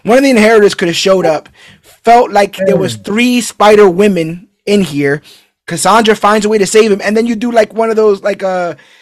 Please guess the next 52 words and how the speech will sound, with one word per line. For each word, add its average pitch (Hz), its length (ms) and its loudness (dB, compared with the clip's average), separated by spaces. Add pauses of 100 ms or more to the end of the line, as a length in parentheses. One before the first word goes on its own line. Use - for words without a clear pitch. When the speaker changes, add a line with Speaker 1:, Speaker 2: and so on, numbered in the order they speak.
(380)
Speaker 1:
you 180 160 -8
know, 165 320 0
they 170 140 -2
did 196 160 0
it 190 80 0
in, 170 180 -4
uh, 147 340 -4
Zack 180 200 -2
Snyder's 170 240 -4
Justice 190 280 -2
League, 147 160 -2
where 147 140 0
it's 143 100 -4
like, 143 160 -4
"I'll 156 220 2
be 139 140 0
back," - 540 -6 (220)
and 143 140 -6
he 151 60 -8
comes 156 200 -4
back 160 240 0
in 170 80 -4
fifteen 180 380 -2
years. 226 320 0 (400)
And 165 80 -8
then 156 60 -6
you 151 80 -6
get 170 120 -4
the 165 100 0
whole 233 240 4
Spider-Verse, 127 480 -4
'cause 139 160 -6
he 156 60 -2
comes 180 160 -2
back 185 120 2
with 180 80 -2
his 185 80 -2
whole 208 160 4
family. 226 420 0 (400)
You 143 80 -6
know, 151 120 -4
these, 147 260 -2
these 151 180 -8
energy 175 320 -2
vampires, 123 500 -8
and 123 60 -10
they 139 80 -6
all 240 300 2
show 151 260 -4
up. 104 200 -10
And, 139 120 -6
"Oh, 160 220 -4